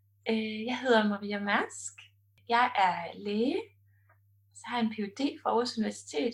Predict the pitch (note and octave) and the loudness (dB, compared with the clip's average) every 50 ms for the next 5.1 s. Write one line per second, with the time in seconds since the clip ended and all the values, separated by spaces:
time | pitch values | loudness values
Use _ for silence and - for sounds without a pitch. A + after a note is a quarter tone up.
0 | - - G#3+ - - A#3 - - G#3 G3+ G3 G3 G3 G3 F#3+ F#3+ F#3+ G3+ A3 A3+ | -4 -8 -6 0 0 0 2 2 0 2 2 0 0 -2 -2 -2 0 2 0 0
1 | - A#3 G#3+ G3 F#3+ F#3 - - - - - F#3 F#3 G3 G3+ - - A3 - - | 0 -2 -2 -2 -4 -6 -10 -14 -14 -12 -6 -6 -4 -4 -6 -8 -14 -16 -16 -16
2 | F#3+ F#3 F3+ - - - - - - - - _ _ _ _ _ _ _ _ _ | -16 -16 -16 -16 -18 -18 -16 -16 -16 -16 -18 _ _ _ _ _ _ _ _ _
3 | _ _ _ - F#3+ - - - A#3+ B3+ C#4 D#4+ F4 F#4+ F#4+ - - - D4 A#3 | _ _ _ -8 -8 -8 -6 -4 -2 -2 0 0 -2 -4 -6 -8 -8 -6 -4 -4
4 | A#3 - A#3+ A3 G#3 - G#3 - - F#3 - - - E4 - - B3+ A3+ A3+ A3+ | -4 -4 -4 -4 -4 -4 -6 -6 -6 -6 -8 -6 -6 -8 -6 -4 -2 -2 -2 -4
5 | - | -6